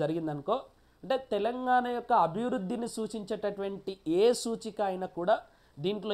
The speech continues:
ఇంక్లూడ్ చేసుకొని చదవాలి. స్పష్టంగా మనం జిఎస్డిపి గ్రోత్ రేట్స్కు సంబంధించినటువంటి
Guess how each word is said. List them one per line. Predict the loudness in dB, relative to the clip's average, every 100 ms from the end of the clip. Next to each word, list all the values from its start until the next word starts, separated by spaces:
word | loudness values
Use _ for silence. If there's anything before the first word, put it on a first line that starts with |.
| -2
ఇంక్లూడ్ | -4 -6 -4 -6
చేసుకొని | -8 -10 -6
చదవాలి. | -6 -4 -6 -6 -8 -10 _ _ _ _ _ _ _ _ _ _ -18
స్పష్టంగా | -6 -2 0 0 0 4 4 2 -4 _ _ _ -6
మనం | 0 0 0 -2 -4 -6 _ -14 -8
జిఎస్డిపి | -2 4 4 2 -6 -6 -6 -2
గ్రోత్ | 2 2 2
రేట్స్కు | -2 -2 -6 -4
సంబంధించినటువంటి | -4 -6 -8 -8 -6 -6 -4